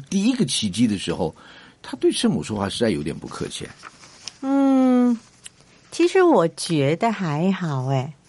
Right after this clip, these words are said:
Speaker 2: 只是啊，你看他说话那么直接啊，
Speaker 1: 嗯。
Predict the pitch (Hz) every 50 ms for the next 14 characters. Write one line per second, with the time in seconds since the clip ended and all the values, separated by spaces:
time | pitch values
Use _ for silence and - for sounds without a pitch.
0 | _ - - _ _ _ _ _ - - 160 147 - - 185 185 175 156 143 143
1 | 139 139 135 175 180 170 160 165 170 170 170 170 - 196 185 180 - 185 170 156
2 | 151 165 208 220 220 208 156 139 - - 143 127 127 135 143 139 139 - - 160
3 | 147 143 139 139 139 - 147 131 139 143 131 113 95 73